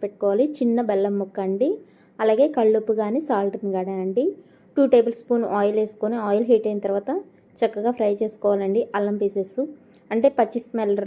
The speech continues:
లేకుండా చక్కగా ఫ్రై చేసుకొని మిక్సీ జార్లో యాడ్ చేసుకోవాలి. తర్వాత ఎండుమిరపకాయలు ఒక ట్వంటీ తీసుకున్నానండి.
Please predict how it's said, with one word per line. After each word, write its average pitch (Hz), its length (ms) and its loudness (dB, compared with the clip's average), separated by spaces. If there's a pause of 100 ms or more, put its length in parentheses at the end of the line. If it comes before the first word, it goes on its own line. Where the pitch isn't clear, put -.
లేకుండా 196 460 0
చక్కగా 208 340 -4
ఫ్రై 202 200 -4 (100)
చేసుకొని 202 400 -2
మిక్సీ 220 260 -2
జార్లో 202 340 0
యాడ్ 185 280 -4
చేసుకోవాలి. 190 580 0 (500)
తర్వాత 233 280 6
ఎండుమిరపకాయలు 220 760 2
ఒక 233 200 4 (300)
ట్వంటీ 214 280 0
తీసుకున్నానండి. 214 880 0